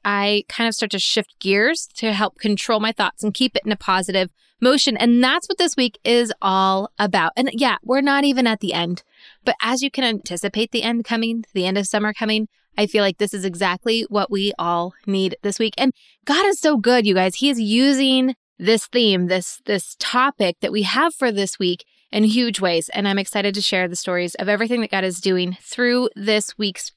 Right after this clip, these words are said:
project, this week's focus. But before we do, I do want to let you know about something awesome that's coming up.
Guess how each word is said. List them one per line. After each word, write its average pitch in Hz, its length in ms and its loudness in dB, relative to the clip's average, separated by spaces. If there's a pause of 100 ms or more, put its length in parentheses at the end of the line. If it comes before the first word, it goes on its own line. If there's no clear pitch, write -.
(140)
project, 220 560 -2
this 214 220 -4
week's - 200 -8
focus. 214 540 0 (320)
But - 120 -2
before 262 320 4
we 302 120 4
do, 240 340 2
I 202 120 0
do 220 180 2
want 240 140 2
to 247 60 2
let 226 180 0
you 254 120 2
know 196 280 2
about 196 300 -2
something 202 300 -2 (120)
awesome 190 600 0
that's 170 200 -4
coming 202 300 0
up. 147 160 -4